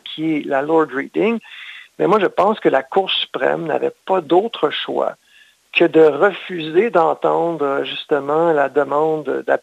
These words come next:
de, d'a-, la demande de suspension de, de différents organismes, parce que la Cour se serait retrouvée en plein conflit d'intérêts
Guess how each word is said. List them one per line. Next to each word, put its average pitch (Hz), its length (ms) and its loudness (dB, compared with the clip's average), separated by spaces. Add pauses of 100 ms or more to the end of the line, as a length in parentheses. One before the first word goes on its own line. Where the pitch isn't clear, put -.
(180)
de, - 420 -10
d'a-, - 180 0 (280)
la - 140 -10
demande 165 260 0
de - 80 -2
suspension 170 800 -2
de, 143 180 -2 (520)
de 139 60 -6
différents 156 500 2
organismes, 160 480 2
parce 202 160 0
que 240 80 4
la 220 160 2
Cour 269 240 0
se 233 100 0
serait 247 220 2
retrouvée 196 680 2 (520)
en 156 240 2
plein 233 400 2
conflit 185 640 0
d'intérêts 165 680 0